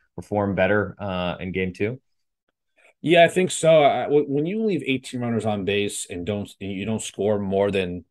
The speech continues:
Speaker 2: six runs, maybe even cut it in half, I, it's, something's gotta give,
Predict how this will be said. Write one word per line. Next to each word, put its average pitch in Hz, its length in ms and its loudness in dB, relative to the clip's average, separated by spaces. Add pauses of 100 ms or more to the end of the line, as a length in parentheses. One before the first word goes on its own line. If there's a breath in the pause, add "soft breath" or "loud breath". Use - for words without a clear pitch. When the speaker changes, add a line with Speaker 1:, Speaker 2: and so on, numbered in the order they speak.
Speaker 2:
six - 560 -2
runs, 98 600 -4 (340)
maybe 101 280 0
even 95 400 -2 (100)
cut 104 180 -2
it 101 40 -2
in 92 120 -4
half, 92 360 -4
I, 98 160 -2 (200)
it's, 104 420 -6 (400 soft breath)
something's 143 500 0
gotta 107 240 2
give, 87 260 -4